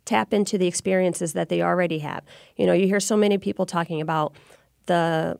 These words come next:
the contrast between brick and mortar stores and online marketing. Train ki-,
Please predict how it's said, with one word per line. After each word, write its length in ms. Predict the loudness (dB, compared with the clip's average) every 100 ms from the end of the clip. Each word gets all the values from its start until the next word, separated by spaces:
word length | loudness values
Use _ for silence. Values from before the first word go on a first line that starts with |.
| _
the 120 | -6 -4
contrast 500 | -2 -2 0 -4 -4
between 460 | -4 -2 0 0
brick 220 | -2 -2
and 80 | 0
mortar 260 | 2 2 0
stores 400 | -2 0 0 0
and 160 | -2 -2
online 380 | -2 0 -2 -2
marketing. 480 | -4 -6 -10 -10 -14 _ _ -10
Train 380 | 0 2 2
ki-, 180 | 0 -6